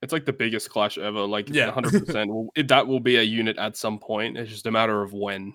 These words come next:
Speaker 2: I think New Year's will get it as a simultaneous release next Super Suga unit, or at least the, a, a Super Suga unit at some point. Easy.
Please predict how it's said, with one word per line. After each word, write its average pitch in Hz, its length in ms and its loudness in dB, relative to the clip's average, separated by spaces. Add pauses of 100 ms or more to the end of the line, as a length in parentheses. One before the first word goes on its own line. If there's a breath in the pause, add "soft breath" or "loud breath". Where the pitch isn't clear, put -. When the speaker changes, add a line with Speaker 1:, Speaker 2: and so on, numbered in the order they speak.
(120)
Speaker 2:
I 156 140 -4
think 151 300 -4
New 113 100 0
Year's 98 560 -8
will 107 120 -14
get 92 180 -8
it 98 140 -10 (180)
as 101 140 -8
a 101 40 -8
simultaneous 98 600 -10
release 92 360 -10
next 101 300 -10
Super 98 200 -12
Suga 101 440 -10
unit, 98 280 -12 (440)
or 110 140 -8
at 120 100 -2
least 117 220 -6
the, 113 180 -6
a, 110 140 -10 (100)
a 135 160 2
Super 110 220 -8
Suga 101 280 -10
unit 95 220 -12
at 82 80 -16
some 95 200 -10
point. 92 240 -20 (2250)
Easy. 104 280 -12